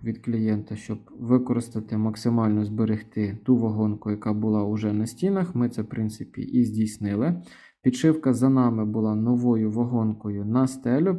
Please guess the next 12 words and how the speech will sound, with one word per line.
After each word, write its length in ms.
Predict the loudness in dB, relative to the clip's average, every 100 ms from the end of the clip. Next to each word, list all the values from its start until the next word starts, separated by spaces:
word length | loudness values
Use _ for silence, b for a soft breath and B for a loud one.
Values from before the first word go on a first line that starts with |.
| 2
плюс 320 | 2 2 0
туди 320 | -4 0 2
ми 140 | 2
встановили 640 | -2 -4 -4 -2 0 2 0
утеплення. 1040 | 0 0 0 0 0 0 -4 -4 -6 -10 -6
А 120 | 0
на 140 | 2 2
парапеті, 720 | 0 -2 -2 0 0 0 -4
відкосах, 840 | -2 -2 -2 -2 0 0 -4 -6
це 120 | -8 -10
все 280 | -4 -2
старого 640 | -2 -2 0 0 0 -2